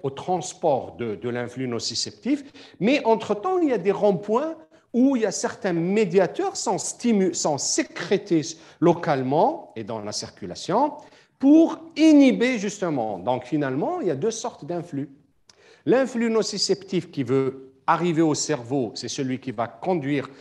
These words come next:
la doule-, euh, faire naître le message douloureux, et d'autres influx avec d'autres médiateurs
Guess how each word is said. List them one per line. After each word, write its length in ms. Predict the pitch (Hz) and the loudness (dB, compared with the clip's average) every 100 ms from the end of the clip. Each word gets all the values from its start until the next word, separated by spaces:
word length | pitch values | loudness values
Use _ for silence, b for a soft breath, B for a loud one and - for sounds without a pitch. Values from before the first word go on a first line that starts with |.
| B B | B B
la 140 | 123 | -6
doule-, 280 | 117 127 117 | -4 -4 -2
euh, 340 | 123 117 110 | 0 0 0
faire 280 | 98 180 147 | -4 -2 0
naître 360 | 151 156 - 131 | 0 -2 -4 -6
le 80 | 123 | -4
message 360 | 117 123 107 | -4 -4 -6
douloureux, 560 | 110 113 113 147 294 330 B B B | -6 -4 -2 2 2 0 B B B
et 120 | 226 | -2
d'autres 580 | 165 311 - - 214 160 | 2 2 2 2 2 2
influx 400 | 170 139 156 151 | -4 -4 0 0
avec 340 | 120 127 - | 0 -4 -8
d'autres 440 | 120 311 - - 277 | 0 0 0 -2 0
médiateurs 960 | 226 160 165 - 143 131 165 294 302 | 2 2 2 0 -4 -2 -2 -2 -8